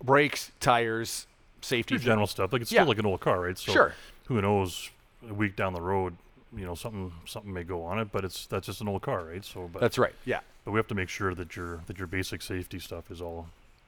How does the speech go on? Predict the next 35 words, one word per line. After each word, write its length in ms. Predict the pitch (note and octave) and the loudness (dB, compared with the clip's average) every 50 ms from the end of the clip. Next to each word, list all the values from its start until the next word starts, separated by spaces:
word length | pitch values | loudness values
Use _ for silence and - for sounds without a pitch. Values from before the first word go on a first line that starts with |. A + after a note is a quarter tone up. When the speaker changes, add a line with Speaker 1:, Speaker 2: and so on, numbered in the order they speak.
| - _ - - | -20 _ -10 -4
Speaker 1:
There. 280 | F#2+ A2+ F#2+ D#2+ F2 | 0 2 2 4 2
Speaker 2:
is 40 | G#2 | 0
all 120 | E2+ E2 E2 | 0 -4 -10
there, 200 | E2+ E2 F2 F2 E2+ | -10 -8 -10 -10 -10
yeah. 100 | F2 F#2+ G2+ | -12 -8 -2
Speaker 1:
Yeah. 140 | A2+ G#2 D#2+ - - - _ _ _ _ - - - - - - - - - - - | 0 0 0 0 -4 -20 _ _ _ _ -20 -20 -20 -20 -20 -20 -20 -20 -14 -4 2
And 640 | C#3+ C3 B2 B2 B2 C3 B2+ A2+ G#2 - - - - - - _ - _ _ - | 4 8 8 8 8 6 4 0 -2 -6 -10 -10 -12 -18 -20 _ -20 _ _ -4
somebody's 380 | - - D#3 D3 D3 C#3+ B2 | 4 6 6 8 8 6 8
looking 240 | C#3+ C3 - C3+ B2 | 6 6 6 6 4
for 440 | - - C3 B2 A#2 A2 G2+ G2+ - | 6 6 8 10 10 10 8 6 4
an 100 | - B2 | 2 4
import 400 | C#3 C#3+ C3 - C#3 C3+ C#3 - - - - - - - - - - | 4 4 4 6 8 8 6 6 2 -18 -20 -20 -20 -20 -20 -14 -4
that's 200 | - B2+ A#2+ - - | -2 -2 -2 0 2
older, 440 | D3+ D3 D3 C#3+ C3+ C#3+ C#3+ C#3+ C3 | 2 4 4 6 6 6 6 6 4
somebody's 420 | - - B2+ A#2+ A2 A#2 A#2 G#2+ G2+ | 0 0 0 2 2 2 2 2 2
looking 280 | A2+ - - A#2 A2 | 0 0 2 0 0
for 560 | G2+ - A#2+ A2+ A2 G#2+ G#2+ G#2+ G#2 G2+ F#2 F#2 - - - - - - - _ - - _ _ _ _ | 0 2 2 4 6 8 8 8 8 6 4 0 -6 -16 -20 -20 -20 -20 -20 _ -20 -20 _ _ _ _
fifty, 380 | - - - C#3 B2 - B2 A2 | -8 0 2 2 2 2 -4 -4
sixty, 320 | - - C3 - - B2 | 0 0 0 0 0 -4
seventies, 540 | G#2 - C3+ B2+ A#2 A#2+ B2 B2 A#2 - - - - | -2 0 0 2 2 2 2 0 0 -2 -6 -12 -8
you'll 140 | G2+ A2 A2+ | -4 -2 2
Speaker 2:
I've 60 | A2+ | 4
Speaker 1:
take 80 | A#2 A#2 | 6 6
Speaker 2:
got, 100 | A#2 G#2+ | 8 6
Speaker 1:
it? 80 | G2+ G2 - - | 6 4 0 -2
Speaker 2:
I've 140 | A2 G2+ G#2 | 0 2 2
got 140 | G2+ F#2+ | 2 0
contacts 560 | - - G2 F#2 F#2 - G#2 F#2 F2+ F2 - - | 0 0 0 0 0 0 -2 -2 -2 -2 -4 -4
all 80 | F2+ | -4
over 140 | F2 F2 F2 | -4 -4 -6
the 40 | E2+ | -8
place 260 | - G#2 F2 E2 E2 | -6 -6 -6 -6 -8
for 140 | - - F#2 | -8 -8 -8
different, 400 | E2 F2+ - - F2+ E2 - - | -8 -8 -10 -12 -14 -16 -14 -12
uh, 200 | - E2+ E2+ E2+ | -10 -10 -10 -10